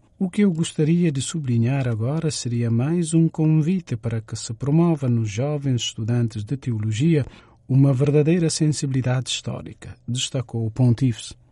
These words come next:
No início da sua mensagem, Francisco destacou a importância do conhecimento profundo e atualizado do passado dos vinte séculos do cristianismo que nos precederam, deixando em evidência que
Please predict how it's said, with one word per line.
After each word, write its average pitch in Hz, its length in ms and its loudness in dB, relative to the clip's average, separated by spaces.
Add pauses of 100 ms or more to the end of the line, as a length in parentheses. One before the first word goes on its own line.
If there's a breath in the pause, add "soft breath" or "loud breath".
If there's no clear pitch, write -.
(160)
No 202 140 6
início 214 340 4
da 127 120 -2
sua 117 200 -4
mensagem, 139 640 0
Francisco 123 680 -4
destacou 123 480 -6
a 123 80 0
importância 127 840 -2
do 113 80 -6
conhecimento 117 840 -2
profundo 185 760 0
e 170 160 2
atualizado 127 640 0
do 120 140 -4
passado 113 640 -6 (480 soft breath)
dos 120 220 -2
vinte 165 320 4
séculos 165 480 -2
do 113 120 -4
cristianismo 135 760 -4
que - 120 -8
nos 156 200 -2
precederam, 117 680 -4 (420)
deixando 139 840 0 (140)
em 127 220 4
evidência 143 640 0
que 120 260 -6